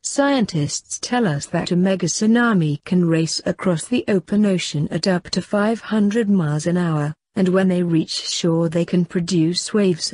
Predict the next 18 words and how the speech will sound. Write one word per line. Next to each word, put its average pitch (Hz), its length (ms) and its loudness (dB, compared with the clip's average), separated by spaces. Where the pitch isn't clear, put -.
that - 140 0
are 196 160 0
hundreds 170 540 0
of 208 180 -4
feet - 340 -6
high. 147 460 -4
And 202 180 0
even 208 360 2
though 214 240 2
authorities 180 880 -2
claim 156 440 -2
that 180 160 -6
the 175 80 0
threat - 400 -4
to 247 100 -2
Florida 175 600 0
is 190 140 -2
remote, 202 580 0